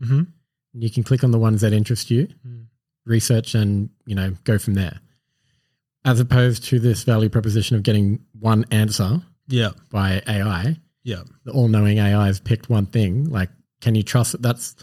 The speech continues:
Speaker 2: the right thing?
Speaker 1: Not at the moment, but, I mean, things evolve and things change and people change and
Speaker 2: Mm.
Speaker 1: what was normal ten years ago, fifteen years ago seems crazy now.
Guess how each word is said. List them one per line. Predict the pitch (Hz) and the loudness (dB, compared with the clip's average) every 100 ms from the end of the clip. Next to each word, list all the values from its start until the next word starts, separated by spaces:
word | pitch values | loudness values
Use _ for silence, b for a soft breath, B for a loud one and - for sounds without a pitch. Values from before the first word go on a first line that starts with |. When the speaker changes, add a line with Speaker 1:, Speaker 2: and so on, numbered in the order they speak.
| - | -4
Speaker 2:
the | 120 | -2
right | 123 123 | 0 0
thing? | 147 - | -2 -2
Speaker 1:
Not | 180 240 | 0 2
at | 220 | 2
the | 113 | 2
moment, | 123 123 107 | 2 2 0
but, | 120 | 0
I | 123 | 2
mean, | 127 123 123 113 - | 4 4 2 0 0
things | 127 123 | 2 2
evolve | 110 113 113 110 | 2 2 2 2
and | 110 107 104 _ _ | 0 -2 -6 _ _
things | 131 110 | -4 -4
change | - - 113 110 104 | -4 -2 -2 -2 -2
and | 104 | -2
people | 113 120 120 | 0 0 0
change | - 107 98 101 | 0 -2 -4 -4
and | 107 104 101 _ _ 123 | -4 -4 -6 _ _ -2
Speaker 2:
Mm. | 110 101 | 2 2
Speaker 1:
what | 95 | 0
was | 117 110 | 0 0
normal | 113 113 113 110 _ | 0 2 2 0 _
ten | - 117 | -4 0
years | 113 120 | 2 2
ago, | 120 107 104 | 2 0 0
fifteen | 123 - 113 | -2 -2 -2
years | 107 104 | -2 -2
ago | 107 104 104 - _ _ _ | -2 -2 -4 -6 _ _ _
seems | - 117 107 | -10 -6 -6
crazy | - 113 110 107 | -2 -2 0 0
now. | 117 107 | 0 0